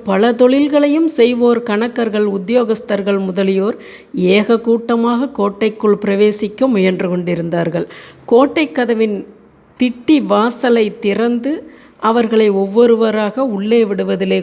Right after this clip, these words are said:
கோட்டை வாசல் காவலர்கள் தங்கள் படோடோப அதிகாரத்தை காண்பித்து கொண்டிருந்தார்கள்.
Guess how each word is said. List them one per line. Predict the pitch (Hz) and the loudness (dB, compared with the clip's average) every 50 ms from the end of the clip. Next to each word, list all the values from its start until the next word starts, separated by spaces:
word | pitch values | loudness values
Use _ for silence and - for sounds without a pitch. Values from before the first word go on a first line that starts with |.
| 190 | -4
கோட்டை | - 202 208 226 214 220 233 226 220 | -4 -2 -2 -2 0 0 0 0 0
வாசல் | 202 196 196 190 - 202 190 185 | 2 0 -2 -2 -2 -2 -2 -2
காவலர்கள் | 185 196 185 190 196 208 202 202 196 196 220 254 311 320 - - - - - - _ - | -2 -2 -2 0 0 2 2 2 0 0 -2 -4 -6 -6 -10 -18 -20 -20 -20 -20 _ -4
தங்கள் | - 190 196 202 185 202 190 185 180 - | -2 0 0 2 2 2 0 0 -2 -4
படோடோப | - 190 185 180 220 240 254 254 220 226 220 214 208 185 190 196 185 190 - - - | -2 -2 -2 0 0 0 0 0 0 0 0 -2 -2 -2 -2 -2 -2 -2 -4 -10 -8
அதிகாரத்தை | - 180 180 175 196 220 226 247 240 247 240 233 226 233 240 240 240 | -6 -6 -4 -2 -2 -2 0 0 0 0 -2 -2 -2 -2 0 0 0
காண்பித்து | 240 233 208 196 202 202 190 202 190 - 202 185 | 0 -2 -2 -2 -2 -2 -4 -4 -6 -4 -8 -6
கொண்டிருந்தார்கள். | - 196 185 180 175 180 175 170 165 170 175 170 165 170 165 175 170 | -4 -4 -4 -2 0 -2 -2 -2 -2 -2 -2 -2 -2 -2 -4 -6 -8